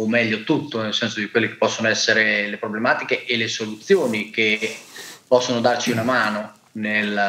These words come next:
nel risolvere almeno parzialmente questa situazione, eh, di crisi. Come dicevano prima, tempesta perfetta, tutte le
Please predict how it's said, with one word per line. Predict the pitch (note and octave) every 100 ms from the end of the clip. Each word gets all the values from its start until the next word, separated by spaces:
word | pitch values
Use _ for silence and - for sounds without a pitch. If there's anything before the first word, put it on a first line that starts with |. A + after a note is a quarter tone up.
| G2 G2 G2 F#2+ F#2+ F#2
nel | A2
risolvere | A2+ C#3 C3+ A#2
almeno | A2+ D3
parzialmente | A2+ A2 - B2 D#3+ A2+ A2+
questa | - G#2 -
situazione, | G#2 - G2 - A#2 A#2 G#2+ G2+ - - - _
eh, | A2+ G#2 G#2 G#2 G#2 G#2 G2+ G2+ G2+ G2+ G2
di | G#2 A#2
crisi. | C3 A#2 G2 - - - - - - _
Come | C#3
dicevano | C#3+ C#3+ D#3+ D3
prima, | C3 A#2 G#2+ G#2+ G#2+ - -
tempesta | - B2+ D3 C#3 -
perfetta, | B2+ - G2+ G2 - G#2 G2 - -
tutte | F#3 F3 D3
le | C3 B2+ B2 A#2+ A#2 A#2 A#2 A#2 A2 -